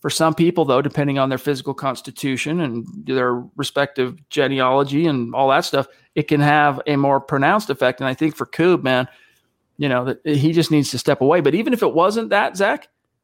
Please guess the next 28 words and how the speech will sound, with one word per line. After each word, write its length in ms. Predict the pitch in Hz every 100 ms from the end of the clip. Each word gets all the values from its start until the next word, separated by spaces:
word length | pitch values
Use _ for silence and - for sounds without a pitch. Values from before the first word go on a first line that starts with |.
| _ 175
I 40 |
mean, 140 | 175 170
he 80 | 220
kinda 260 | 370 349
burnt 300 | 190 180 233
some 160 | 160 123
bridges. 580 | 113 131 175 117 90 - -
I 120 | 180
know, 240 | 320 165 -
I 100 | 202
know 160 | 294 165
Elway's 460 | 147 175 151 123
his 120 | 120
boy, 320 | 113 135 151 139
and 120 | 127
they're, 200 | 147 131
they 120 | 151
go 120 | 160 156
way 180 | 135 139
back, 300 | 127 131 131
and 80 |
they're 100 | 127
always 180 | 131 139
gonna 180 | 135 131
be 120 | 123
close 280 | 135 135 131
buddies. 380 | - 127 135 131
But 240 | 120 -